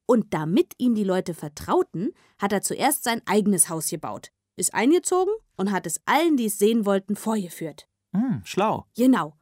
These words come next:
Speaker 1: Und in null Komma nichts hatte der einen Haufen Anträge auf dem Tisch. Über dreißig Häuser hat er in Lichterfelde gebaut. Stellen Sie sich das mal vor.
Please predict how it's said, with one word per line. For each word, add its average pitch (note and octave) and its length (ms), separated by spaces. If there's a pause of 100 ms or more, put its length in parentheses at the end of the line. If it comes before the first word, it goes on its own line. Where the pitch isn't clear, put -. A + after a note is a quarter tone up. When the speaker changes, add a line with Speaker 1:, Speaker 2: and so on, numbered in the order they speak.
(360)
Speaker 1:
Und A3 200
in F#3 340
null F#4 280
Komma D#4+ 320
nichts - 400
hatte G3+ 180
der F#3+ 140
einen F3 280
Haufen E4 460
Anträge G3+ 400
auf - 120
dem E3 120
Tisch. - 300 (680)
Über D4+ 380
dreißig G3+ 560
Häuser F3+ 280
hat D#3+ 140
er E3 100
in D#3 80
Lichterfelde E3 580
gebaut. D3+ 420 (180)
Stellen D#4+ 440
Sie D#4 100
sich C4+ 220
das C4 160
mal A#3+ 160
vor. D3+ 280